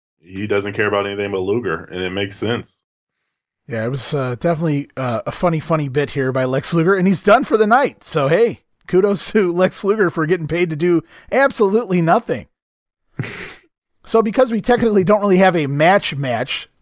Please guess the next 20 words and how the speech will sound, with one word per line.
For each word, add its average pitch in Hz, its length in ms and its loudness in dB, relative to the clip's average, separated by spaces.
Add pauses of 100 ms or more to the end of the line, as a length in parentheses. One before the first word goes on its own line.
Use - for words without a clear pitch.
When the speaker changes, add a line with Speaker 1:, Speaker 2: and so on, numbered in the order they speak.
(140)
Speaker 2:
Eric 240 200 4
Bischoff 233 360 2
says 202 180 2
there's 185 220 0
a 160 140 0
standby 269 600 2
match 156 360 0
next - 440 0 (300)
after 240 240 4
the 226 60 6
commercial 226 420 2
break, 190 320 2
but 160 280 2
no, 147 320 4
he 175 120 -2
fools 220 380 2
us 190 180 -2
into 180 160 -2
sticking 202 400 -2
around. 170 480 2